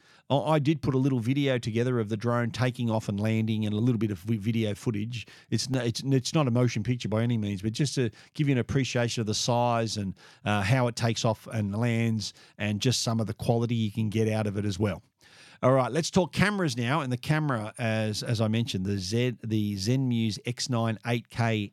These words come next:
Air Gimbal camera, uh, which is a, it, four K, eight K, four K at hundred twenty frames a second, eight K seventy-five frames per second, ProRes raw. That means you can, in post-production,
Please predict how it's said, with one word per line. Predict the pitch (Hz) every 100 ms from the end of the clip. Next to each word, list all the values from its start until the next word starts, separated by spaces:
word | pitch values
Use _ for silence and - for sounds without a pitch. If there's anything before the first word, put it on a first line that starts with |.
| -
Air | 120 123 123
Gimbal | 110 127 131 120 107
camera, | - 107 123 220 _ - - - -
uh, | 110 107 107
which | 113 113 - -
is | 117 110 110 - -
a, | 110 101 104 104 - 107 -
it, | 120 - _ _
four | - 147 143
K, | - 120 117 117 127
eight | 127
K, | - 123 110 107 104 _ _
four | - 160 175
K | 147 127 117
at |
hundred | 107 131 120
twenty | - 120 110
frames | 117 110 98
a |
second, | - 107 110 98 135
eight | 175
K | - 135 107
seventy-five | - 156 143 - 117 117
frames | - 113 110
per | 113
second, | - 110 107 95
ProRes | - 135 147 127 120 98
raw. | 95 107 113 98 80 - - - -
That | 123
means | 131 131 120 -
you | 120
can, | 120 110
in | - 120
post-production, | - 127 123 - 113 113 - 107